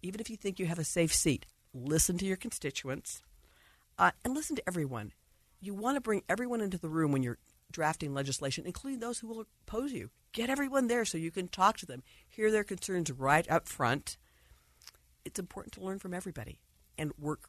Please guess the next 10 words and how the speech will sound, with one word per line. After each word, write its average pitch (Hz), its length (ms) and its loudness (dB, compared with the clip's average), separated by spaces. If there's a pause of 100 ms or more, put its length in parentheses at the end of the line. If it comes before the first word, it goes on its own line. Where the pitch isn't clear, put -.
really, 139 440 2
really 180 280 8
hard. 143 440 6 (760)
Um, 170 500 10 (1600)
you 226 140 -10
know, 214 200 -4 (1120)
we 247 180 2
have 233 180 0
great 160 320 -2
staff - 560 -6